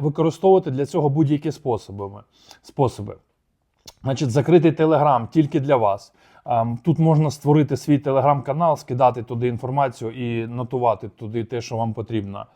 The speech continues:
А, нотатки в телефоні. Я особисто користуюсь, дуже задоволений. Це прям must-have для мене. Сподіваюся, що і для вас. А, робоча площина у Notion. Тут дивіться, хто користується Notion, теж дуже зручний інструмент.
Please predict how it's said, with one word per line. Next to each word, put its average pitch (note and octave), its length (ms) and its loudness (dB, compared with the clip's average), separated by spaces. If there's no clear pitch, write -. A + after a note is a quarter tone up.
А, A#2+ 200 0
нотатки D#3+ 460 4
в D3 60 -6
телефоні. B2+ 680 -2
Я D3+ 160 4
особисто C#3+ 480 -4
користуюсь, C3 500 -2
дуже B2 280 0
задоволений. A#2 600 -2
Це B2+ 160 -10
прям A#2 480 -4
must-have A#2 340 -4
для A2+ 140 -6
мене. A#2+ 360 -6
Сподіваюся, A2 640 -2
що A2 120 -4
і G2+ 60 -2
для G#2 140 -2
вас. G2+ 320 -6
А, A2+ 340 2
робоча E3 460 4
площина E3 580 -2
у D#3 140 -6
Notion. D#3 640 -2
Тут C3 160 -10
дивіться, C#3 340 -4
хто - 180 -4
користується C3 560 -4
Notion, B2+ 540 -4
теж A#2 240 -4
дуже B2+ 240 -4
зручний C#3+ 340 -6
інструмент. D3+ 460 -4